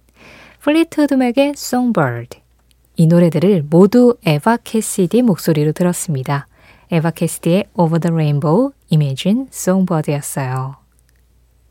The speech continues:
제가 저스트팝 진행을 하면서 "아, 이 목소리 뒤에는 제가 말을 하고 싶지 않네요"라고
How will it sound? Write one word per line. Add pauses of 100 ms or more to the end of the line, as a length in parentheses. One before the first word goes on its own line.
(840)
제가
저스트팝
진행을
하면서 (1000)
"아,
이
목소리
뒤에는 (580)
제가
말을
하고
싶지
않네요"라고